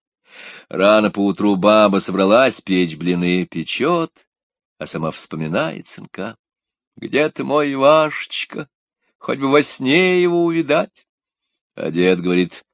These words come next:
«Мне снилось, будто гуси-лебеди принесли нашего Ивашку на своих крыльях».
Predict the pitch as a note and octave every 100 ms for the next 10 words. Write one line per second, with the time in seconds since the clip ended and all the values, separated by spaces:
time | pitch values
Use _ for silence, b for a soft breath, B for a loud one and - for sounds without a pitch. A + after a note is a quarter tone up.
0 | _ _ _ _ - F2+ D3+ F3 - G2
1 | G#2+ C3 D3 C#3+ A2+ A2+ - A#2 F#2 B2
2 | - B2 B2 G2+ A2 B2 B2+ A#2+ A2+ A#2
3 | B2 A2+ - A2 A2+ G#2+ - A2+ G#2+ G2
4 | G2 G#2+ G#2 - A2+ G2+ A2 A2 G2 -
5 | A2 G#2 G2+ F#2+ F#2 F#2 F2+ -